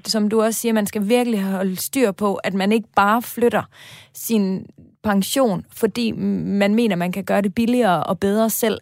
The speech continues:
Altså, man skal simpelthen sikre sig, at man har de her meget vigtige pen-, øh, forsikringer. Og vi har et program om, om inden for nogle uger, hvor vi altså kun taler, øh, om forsikringer. Så det dykker vi ikke mere i,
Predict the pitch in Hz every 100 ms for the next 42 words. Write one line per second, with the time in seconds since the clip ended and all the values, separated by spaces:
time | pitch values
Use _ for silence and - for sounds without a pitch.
0 | - 196 202 196 190 - 202 - 220 -
1 | 220 202 180 - 202 175 - 180 - 185
2 | 185 185 180 202 - _ _ - 202 202
3 | 185 - - - 190 196 190 196 180 -
4 | 175 165 196 180 175 - 196 - 214 170
5 | 165 - - - - 202 240 226 214 220
6 | 208 226 226 - 190 185 180 - - 196
7 | 185 - 214 214 214 196 190 214 196 214
8 | - - 202 214 202 190 180 - 226 220
9 | 240 190 180 - 180 170 190 175 190 196
10 | 180 175 160 165 214 196 247 - 240 233
11 | 220 254 254 254 226 233 208